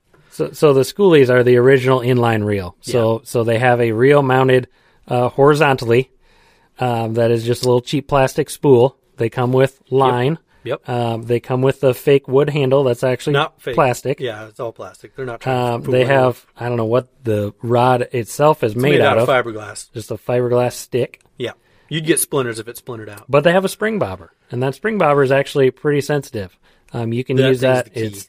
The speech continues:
Speaker 1: tipped in orange. You can see it at night.
Speaker 2: Yep.
Speaker 1: Um, it's got a little, uh, built-in,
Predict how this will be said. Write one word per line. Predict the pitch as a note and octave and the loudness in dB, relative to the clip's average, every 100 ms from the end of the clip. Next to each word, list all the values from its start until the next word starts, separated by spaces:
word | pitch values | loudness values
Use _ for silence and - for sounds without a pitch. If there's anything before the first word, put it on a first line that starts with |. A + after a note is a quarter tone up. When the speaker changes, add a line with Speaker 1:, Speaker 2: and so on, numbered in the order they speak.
| _ | _
Speaker 1:
tipped | - D3+ D3 | -2 -2 -2
in | C3+ | -4
orange. | C3 E3 F3 C#3+ | 0 2 0 -4
You | A#2 | -8
can | G#2+ | -10
see | - C#3+ C3+ | -8 -4 -2
it | |
at | A#2+ | -2
night. | G#2 D3 D3+ C#3+ - _ _ | -4 0 0 -2 -14 _ _
Speaker 2:
Yep. | - - | -20 -12
Speaker 1:
Um, | A#2+ A2+ G#2+ G#2 _ _ _ _ | -8 -8 -8 -12 _ _ _ _
it's | B2 - | -8 -4
got | B2+ B2+ | 0 4
a | B2 | 4
little, | A#2+ B2 A#2+ A#2 A2+ - | 4 4 4 2 0 -4
uh, | A#2+ A2 | -4 -2
built-in, | A#2 C3 C#3 C#3+ C3+ | 2 2 4 2 2